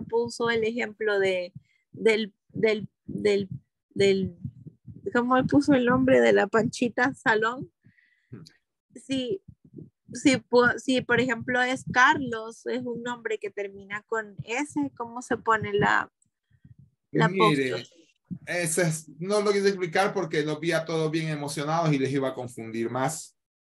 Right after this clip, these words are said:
Speaker 1: Ajá, es muy complicado. <laughs>
Speaker 2: No, lo que pasa es de que depende a veces de puntos de vista. Yo tenía un maestro,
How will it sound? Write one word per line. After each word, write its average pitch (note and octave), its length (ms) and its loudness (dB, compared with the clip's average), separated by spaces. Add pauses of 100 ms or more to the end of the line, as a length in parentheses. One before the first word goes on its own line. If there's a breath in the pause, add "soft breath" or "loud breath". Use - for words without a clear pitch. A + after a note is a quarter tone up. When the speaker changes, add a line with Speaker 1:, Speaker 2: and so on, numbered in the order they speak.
(760)
Speaker 1:
Ajá, G3 220 -12 (240)
es G3+ 140 -8
muy A3+ 160 0
complicado. G3 680 -2 (160)
<laughs> C4 440 6
Speaker 2:
No, A#3+ 500 4
lo E3+ 140 0
que F3+ 100 2
pasa A#3 220 4
es A3 40 0
de G#3 120 4
que D#3 240 -2
depende E3+ 580 0
a E3+ 80 2
veces E3+ 300 -2
de D3+ 100 -2
puntos B2+ 380 -6
de A#2+ 80 -2
vista. C3+ 360 -2
Yo C3+ 220 -4
tenía F3+ 320 -4
un F#3 140 -8
maestro, F3 840 -2